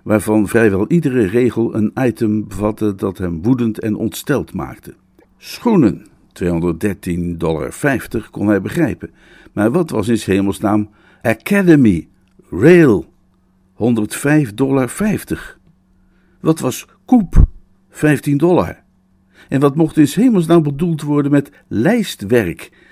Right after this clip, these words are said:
aan welke mysterieuze luxe hij zich blijkbaar had overgegeven tot een bedrag van vierennegentig dollar en vijftig cent? Maar liefst zeventien keer kwam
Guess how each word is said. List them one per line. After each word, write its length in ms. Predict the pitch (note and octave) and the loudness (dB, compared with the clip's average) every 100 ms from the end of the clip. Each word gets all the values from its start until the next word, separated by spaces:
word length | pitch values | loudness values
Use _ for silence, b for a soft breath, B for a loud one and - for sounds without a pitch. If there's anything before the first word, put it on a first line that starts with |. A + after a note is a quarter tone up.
| b b | b b
aan 160 | - G#2 | -6 -2
welke 340 | A2+ G#2+ - | 0 0 0
mysterieuze 720 | A2 G#2+ - G2 A#2+ A2+ - | 0 -2 -2 -2 2 2 0
luxe 340 | G2+ B2 - G#2 | -2 -2 -4 -4
hij 200 | G2+ G2+ | -2 -4
zich 220 | F#2+ F2 | -6 -4
blijkbaar 380 | G#2 G#2+ - F#2 | -2 -2 -2 -4
had 180 | F2+ - | -4 -2
overgegeven 840 | A2+ F#2 E2+ D#2+ - G#2 F#2 F#2+ | -4 -4 -6 -8 -4 -2 -2 -6
tot 200 | - F#2+ | -8 -6
een 100 | G2 | -6
bedrag 400 | F2+ E2 A#2 - | -6 -4 -4 -4
van 200 | - G2+ | -6 -8
vierennegentig 640 | F2+ F3 C3+ B2+ G2+ F#2 F#2 | -4 -4 -2 0 -2 -4 -8
dollar 460 | G2+ B2+ A#2+ G#2+ A2 B B | -6 -2 2 2 -2 B B
en 220 | C3+ C3 | 0 0
vijftig 480 | - G#2+ F2+ G#2+ - | 0 -4 -4 -10 -6
cent? 440 | G3+ E3 - - _ _ _ _ b b b b b | -6 -6 -12 -20 _ _ _ _ b b b b b
Maar 140 | - G#2 | -4 0
liefst 280 | A2 - - | 0 -2 -10
zeventien 720 | - - F#3+ F3 F3+ E3+ D#3+ | -4 -2 0 0 -2 -2 -4
keer 260 | D#3 D#3 D3 | -2 -4 -4
kwam 340 | - C3 C3+ | -4 -2 -2